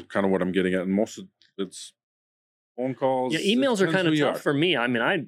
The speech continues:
Speaker 2: you know, i-, if I'm out and about, I, I, <laughs> I hear a ding on an email or something, I'm thinking somebody's sending me some type of advertising that it really,
Speaker 1: Right.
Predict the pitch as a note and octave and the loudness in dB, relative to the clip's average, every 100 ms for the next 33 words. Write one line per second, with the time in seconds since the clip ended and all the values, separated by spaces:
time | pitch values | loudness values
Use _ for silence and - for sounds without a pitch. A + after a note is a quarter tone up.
0 | - C#3 B2 A#2+ - B2 - D3 D3 F3+ | -4 0 0 -2 -2 -4 -2 -4 0 0
1 | G3 D#3+ D3+ B2+ C3+ C#3+ C#3 - B2+ D3+ | 2 0 0 0 0 -2 -4 -6 -4 -4
2 | - C3 E3 - - - _ - - - | -2 -2 -2 -4 -10 -12 _ -20 -12 -2
3 | D#3+ D#3+ D3 D#3+ C3+ D3 D#3+ C#3 B2 A2+ | 0 2 0 0 2 2 2 2 0 0
4 | C#3 C#3 A#2 B2+ D3 B2+ A#2 D#3 D3+ B2 | 0 2 0 2 0 0 0 2 2 2
5 | - C3 B2+ B2 A2 D3+ C3+ C3+ A#2+ A2+ | 0 2 2 2 2 0 0 0 0 0
6 | B2+ C#3+ C3+ - C#3+ G2+ C#3 B2+ B2 A#2+ | 2 2 0 0 -2 0 0 2 2 2
7 | C3+ D3+ C3 A2+ A2+ | 2 2 0 0 -2